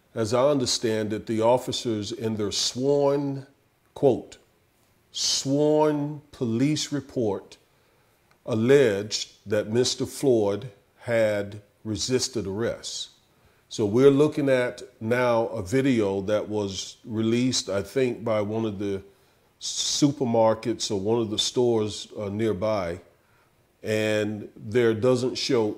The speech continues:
any resisting arrest whatsoever by Mister Floyd. Um, so unless there's some more evidence out there, this is another incident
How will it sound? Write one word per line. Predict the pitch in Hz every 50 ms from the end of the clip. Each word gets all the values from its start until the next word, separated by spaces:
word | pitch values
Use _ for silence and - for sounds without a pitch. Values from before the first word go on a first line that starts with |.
| - -
any | 147 143 143 143 139 139 139 139 135 127 - _ _ -
resisting | - 110 107 107 98 87 104 123 120 - - - 120 110
arrest | 110 104 98 110 110 110 110 - -
whatsoever | 107 107 87 - - 117 107 95 90 110 107 95 98 101 98 98 - - _
by | - 110 104
Mister | 101 101 101 92 - - 104
Floyd. | - - 104 95 87 82 78 80 80 - - _ _ _ _ _ _ _ _ _ _ _ _ _ _ _ -
Um, | 101 101 98 98 95 92 92 92 90 87 87 87 95 95 98 _ _ _ _ _
so | - - - - 117 104 104 101 98 98 98 95 92 95 107 _ _ _ _ _ _ _ _ _ _ -
unless | 113 110 113 123 131 131 - -
there's | - 147 127 113 -
some | - - 113
more | 107 113 123 127 131 -
evidence | 82 123 123 123 123 131 117 120 117 113 - 127
out | 120 117 107 95 101
there, | 104 110 110 107 110 110 110 110 104 107 - _ _ _ _ _ _ _ _ _ -
this | - 95 117 127 131 - - -
is | - 127 120 117 117 117 113 110 110 107 - 107 - _ _ _ - -
another | 107 104 107 110 113 117 120 120 123 127 123 123 110 - -
incident | 123 123 117 113 - - 113 101 110 107 107 110 110